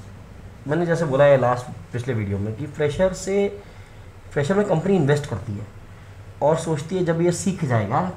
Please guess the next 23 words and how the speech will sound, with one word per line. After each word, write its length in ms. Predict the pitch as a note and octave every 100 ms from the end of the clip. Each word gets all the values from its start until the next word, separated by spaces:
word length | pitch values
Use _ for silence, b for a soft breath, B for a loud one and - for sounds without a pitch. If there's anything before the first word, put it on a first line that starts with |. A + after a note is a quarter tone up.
| -
तब 160 | F3+ F3
कुछ 180 | -
कमाएंगे 420 | - A#2 A#2 A#2 A2+
इससे, 260 | - - - - - - - -
ठीक 140 | A#2+ C3+
है? 80 | B2+ B B B -
तो 60 | D3
company 320 | C3 A#2 C3+
को 100 | C3+
तो 60 | B2
billing 280 | D3 D#3+
से 80 | D#3+
मतलब 300 | D3 C#3+ D3
होता 220 | C#3 C3+
है 80 | C3
अपने 180 | C3 C#3
क्लाइंट 340 | C3 A#2+ A#2
से, 420 | - - - - -
ठीक 140 | -
है? 80 | - B B B B B -
लेकिन 380 | F3+ G#3 C#4 -
company 760 | - - - F3 F3+ A3 A#3+ G#3+
direct 540 | D3 D#3 G#3 G3+